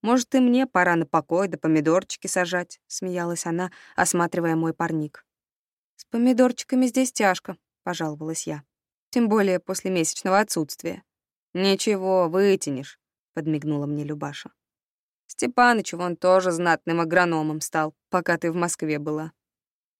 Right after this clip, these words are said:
По вечерам к нам приходили Авдеич с Лидой. Мы сидели на террасе, которую Степан затянул москитной сеткой. Любаша, Авдеич и Степан много курили, чуть-чуть выпивали терпкого коньяка или водки, а мы с Лидой вина,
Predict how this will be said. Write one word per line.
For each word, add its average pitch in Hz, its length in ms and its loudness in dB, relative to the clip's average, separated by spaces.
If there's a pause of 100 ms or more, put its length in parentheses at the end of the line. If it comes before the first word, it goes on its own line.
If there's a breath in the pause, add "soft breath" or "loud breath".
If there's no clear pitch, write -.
(500)
По 180 60 -6
вечерам 233 420 2
к - 100 -10
нам 220 160 -6
приходили 175 460 -4
Авдеич 165 440 -6
с - 140 -6
Лидой. 156 400 -6 (320)
Мы 208 80 -2
сидели 202 320 0
на 190 120 0
террасе, 196 460 -2
которую 175 340 -4
Степан 180 440 -4
затянул 175 420 -4
москитной 175 520 -6
сеткой. - 560 -6 (600)
Любаша, 190 540 2
Авдеич 202 500 0
и 180 40 -10
Степан 208 500 -4 (220 soft breath)
много 214 300 -2
курили, 160 500 -2 (320)
чуть-чуть - 360 -2
выпивали 170 460 0
терпкого - 540 -4
коньяка 170 500 -4
или 180 160 -2
водки, 185 480 -6 (420 soft breath)
а 202 100 2
мы 269 140 6
с - 100 -2
Лидой 202 240 -2
вина, 160 460 -2